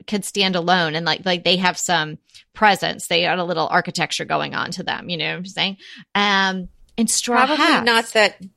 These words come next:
Speaker 2: th-, well, and probably not something real tall. I've actually used, I have a s-, a rattan tray, serving
Speaker 1: Mm-hmm.
Speaker 2: tray that has handles on each end, and it's probably about three and a half feet long,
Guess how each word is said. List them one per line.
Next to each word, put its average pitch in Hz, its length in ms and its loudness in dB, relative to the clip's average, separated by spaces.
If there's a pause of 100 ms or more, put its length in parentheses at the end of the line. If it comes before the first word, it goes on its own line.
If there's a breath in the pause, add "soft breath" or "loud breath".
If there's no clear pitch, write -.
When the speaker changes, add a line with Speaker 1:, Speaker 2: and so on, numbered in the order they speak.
(220)
Speaker 2:
th-, - 120 -6 (200 loud breath)
well, 254 160 6
and 247 140 2
probably 294 340 2
not 233 220 0
something 226 360 -2
real 185 140 2
tall. 220 540 2
I've 285 240 0
actually 214 340 0
used, 185 460 -4
I 190 80 2
have 220 340 -2
a 175 160 -2
s-, - 340 -2 (360)
a 165 440 -2 (460 soft breath)
rattan 185 680 -2 (400)
tray, - 580 2
serving 202 360 2
Speaker 1:
Mm-hmm. - 40 -12
Speaker 2:
tray 165 140 0
that 151 80 2
has 160 120 0
handles 208 380 -4
on 151 160 0
each 151 340 -6
end, 151 360 -4
and 165 100 -6
it's 160 160 -8
probably 226 240 -2
about 175 400 -2
three 190 200 -8
and 180 60 -2
a 175 40 -2
half 175 280 -4
feet 160 300 -8
long, 170 680 -2